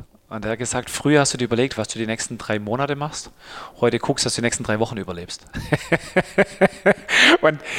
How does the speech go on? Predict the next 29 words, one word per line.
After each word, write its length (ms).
ich 100
glaube, 220
das 160
ist 140
in, 200
in, 280
in 420
diesem 240
Geschäft 320
schon 120
einfach 280
wichtig. 200
Du 60
musst 200
ja 60
nicht 200
manche 360
Dinge 640
zu 340
weit 180
im 100
Vorfeld 320
planen. 240
Auch 80
die 140
Gelassenheit 500
habe 140
ich 60
mittlerweile, 540